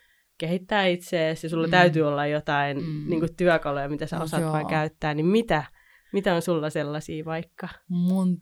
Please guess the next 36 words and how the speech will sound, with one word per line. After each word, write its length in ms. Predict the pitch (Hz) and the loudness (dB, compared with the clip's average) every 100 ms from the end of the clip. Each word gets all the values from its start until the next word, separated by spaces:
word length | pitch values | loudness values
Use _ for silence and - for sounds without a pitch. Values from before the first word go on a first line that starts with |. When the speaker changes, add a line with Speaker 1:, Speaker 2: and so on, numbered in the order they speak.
| - | 2
Speaker 2:
työkalut, 640 | 214 170 160 175 156 160 156 | 4 4 -2 -6 -4 -4 -6
mitä 220 | 156 151 | -6 -6
mä 120 | 156 | -6
käytän 480 | 165 165 160 160 175 | -8 -8 -8 -8 -8
esim. 320 | 165 147 175 | -8 -6 -6
mallina, 1080 | 165 165 165 180 175 160 160 156 170 202 208 | -6 -4 -2 0 0 -2 -2 -2 0 0 0
on 460 | 196 175 175 170 170 | 0 0 0 -2 -6
se, 280 | - 190 185 | 0 2 2
että, 640 | 185 170 _ - 175 175 - 180 | 0 -6 _ -2 0 0 -4 -6
ö, 460 | 170 170 170 170 | -4 -4 -4 -4
mun 220 | 165 175 | -2 2
pitäisi 200 | 180 170 | 2 2
olla 200 | 170 165 - | 0 -4 0
aivan 320 | 208 220 175 | 2 4 4
helvetin 480 | 170 160 147 156 147 | 4 2 0 -4 -2
täynnä 340 | 160 156 151 - | 2 2 0 -6
itteeni. 680 | - _ 196 208 220 240 - | -12 _ 0 4 4 2 0
Mä 240 | 175 190 | 2 2
oon 140 | 214 - | 2 0
upea, 520 | 180 180 180 180 175 | 0 2 2 2 0
mä 260 | 175 175 180 | -2 -4 -4
oon 140 | 175 | -2
kaunis, 520 | 185 180 170 170 160 | 4 4 4 0 -6
mä 160 | 165 156 | -4 -4
oon 140 | 156 151 | -4 0
hot, 180 | 180 185 - | 4 4 4
ihan 200 | 202 175 | 0 0
sama 200 | 170 165 | 0 0
mitä 200 | 165 160 | 0 0
mun 160 | 151 | 0
päälle 240 | 170 165 156 | 2 2 2
ollaan 180 | 156 190 | 0 4
laittamassa, 580 | 277 277 240 233 226 208 - - - | 4 4 2 2 0 -4 -14 -10 -2
mä 100 | 185 | 4
tuon 340 | 208 190 170 | 8 8 6
sen 380 | 156 190 175 | 4 4 4